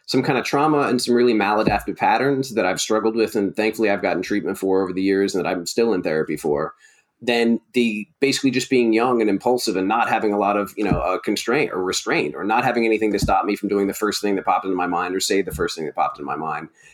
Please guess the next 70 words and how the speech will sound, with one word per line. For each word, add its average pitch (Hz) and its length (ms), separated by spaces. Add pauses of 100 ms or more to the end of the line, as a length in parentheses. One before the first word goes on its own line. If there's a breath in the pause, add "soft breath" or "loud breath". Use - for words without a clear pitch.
And 135 80
then 127 160
third, 139 220
the 120 80
drugs 127 460
would 123 100
just - 240
act 117 300
as 107 100
a 107 60
further, 117 400
like 110 160
I - 20
said, 110 160
like 104 80
a 90 60
supercharger. 98 680
I - 40
mean, 98 140
they 113 100
just, 104 260 (240 loud breath)
when 120 140
I 135 60
was 131 120
angry, 120 320
I 107 80
was 98 160
super 113 340
angry. 73 300
When 90 140
I 101 40
was 104 140
excited, 123 340
I 117 100
was 107 120
super 120 300
excited. 98 440
And 82 140
so 113 140
the - 180
impulse 127 340
control 110 440
and 101 80
the 98 40
emotions 104 480
just - 200
kinda 98 160
spiraled 104 440
out 95 140
of - 60
control. 113 520 (280 soft breath)
And 165 100
it 170 40
was, 160 220
it 175 60
was 151 140
a 147 60
perfect 156 340
storm 185 260
of 113 100
all 117 220
three 120 140
things 147 400
that 98 100
led 107 200
me 98 100
to 90 80
where 80 160
I 80 40
was. 85 380